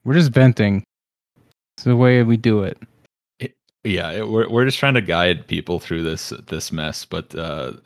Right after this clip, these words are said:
Speaker 2: they have to find out their own story.
Speaker 1: Class
Speaker 2: Um,
Speaker 1: solidarity.
Speaker 2: but, uh, I did, uh, th-, th-, thank you for bringing that up. I did wanna,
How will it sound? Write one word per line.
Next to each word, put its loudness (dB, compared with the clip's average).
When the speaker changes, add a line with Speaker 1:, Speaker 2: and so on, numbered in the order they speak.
Speaker 2:
they -6
have -10
to -8
find -10
out -10
their -10
own -14
story. -12
Speaker 1:
Class 0
Speaker 2:
Um, 0
Speaker 1:
solidarity. 2
Speaker 2:
but, -2
uh, 2
I 0
did, 0
uh, -4
th-, -12
th-, -10
thank -2
you -4
for -8
bringing -4
that -4
up. -4
I -4
did 2
wanna, 4